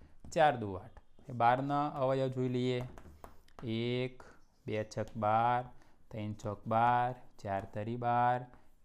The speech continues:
છ દુ બાર, બાર એકા બાર. એટલે બાર એકા બાર, છ દુ બાર, ચાર તરી બાર. હવે આમાં મોટો અવયવ કયો છે? ચાર છે. અહીંયા ચાર છે. તો ગુસા કેટલો મળ્યો? ચાર.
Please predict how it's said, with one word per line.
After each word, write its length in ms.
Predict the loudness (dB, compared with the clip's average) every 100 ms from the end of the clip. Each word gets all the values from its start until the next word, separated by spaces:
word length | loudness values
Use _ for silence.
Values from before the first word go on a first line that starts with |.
| -14
છ 100 | -6 -4 -2
દુ 220 | -2 0
બાર, 520 | 4 6 6 6 2 -4
બાર 280 | -2 2 2
એકા 240 | 0 -4 -4
બાર. 120 | -4
એટલે 140 | -4
બાર 260 | 0 2 2
એકા 260 | 2 2
બાર, 440 | 4 6 6 4 0 -10
છ 120 | -6
દુ 300 | -4 -2 0
બાર, 340 | 2 2 0 -4 0
ચાર 220 | 2 2
તરી 260 | 0 -8
બાર. 220 | -8 -12 -14 _ -20 -20 -20
હવે 160 | -12 -4
આમાં 160 | -2
મોટો 300 | 0 0 6
અવયવ 120 | 6 6
કયો 260 | 4 0
છે? 400 | 0 -2 -2 -4 -8 -18 -10
ચાર 340 | 2 4 4
છે. 440 | 2 -4 -2 0 -2 -10 -20 -20 -18 -4
અહીંયા 280 | -2 2 0
ચાર 240 | 0 -2
છે. 140 | -2 -6
તો 100 | -6
ગુસા 240 | -4 -4
કેટલો 280 | -4 -4 0
મળ્યો? 580 | 0 0 0 -2 -4 -8 -14 -14 -12 -12 -10
ચાર. 320 | 0 2 2